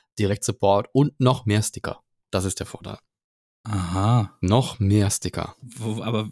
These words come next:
Speaker 2: was heißt denn Sticker? Ach, du, ach, diese ganzen Funktionen,
Speaker 1: <laughs>
Speaker 2: Musiksticker
Speaker 1: Ja.
Speaker 2: und so Gedöns
Speaker 1: Ja.
Speaker 2: meinst du jetzt?
Speaker 1: <laughs>
Speaker 2: Wow, das ist ja toll.
Speaker 1: Im Anschluss an die Zahlungs-, äh, Zahlung verifizi-, was? An die Zahlung verifizieren wir deine Identität. Dieser Vorgang kann bis zu achtundvierzig Stunden dauern.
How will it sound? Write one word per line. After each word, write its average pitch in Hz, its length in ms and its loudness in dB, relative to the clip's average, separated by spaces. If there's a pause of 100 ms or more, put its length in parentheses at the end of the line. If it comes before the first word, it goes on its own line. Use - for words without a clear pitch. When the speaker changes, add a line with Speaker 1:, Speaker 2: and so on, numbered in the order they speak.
(200)
Speaker 2:
was - 300 -6
heißt 143 180 -4
denn 117 100 -2
Sticker? 113 520 -2 (480)
Ach, 120 100 -2
du, 143 160 2
ach, 135 120 -2
diese 135 200 2
ganzen 156 260 2
Funktionen, 156 520 6
Speaker 1:
<laughs> - 20 10
Speaker 2:
Musiksticker 123 600 6
Speaker 1:
Ja. 113 40 2
Speaker 2:
und 107 80 2
so 110 100 -2
Gedöns 110 360 4
Speaker 1:
Ja. - 80 4
Speaker 2:
meinst 104 200 4
du 101 40 0
jetzt? - 200 -6 (560)
Speaker 1:
<laughs> - 200 -2
Speaker 2:
Wow, 113 380 2 (420)
das 110 220 2
ist - 40 2
ja 123 80 4
toll. 120 540 2 (220)
Speaker 1:
Im 139 140 6
Anschluss 175 540 4
an 147 220 2
die 135 80 0
Zahlungs-, 131 680 2
äh, 127 180 4
Zahlung 131 340 4
verifizi-, 123 640 0
was? - 320 -2 (320)
An 113 140 -4
die 107 100 0
Zahlung 151 480 2
verifizieren 127 600 0
wir 139 80 4
deine 117 200 4
Identität. 113 720 0
Dieser 139 160 4
Vorgang 127 320 6
kann 110 120 4
bis 107 120 0
zu - 140 0
achtundvierzig 117 500 0
Stunden 123 300 2
dauern. 110 280 2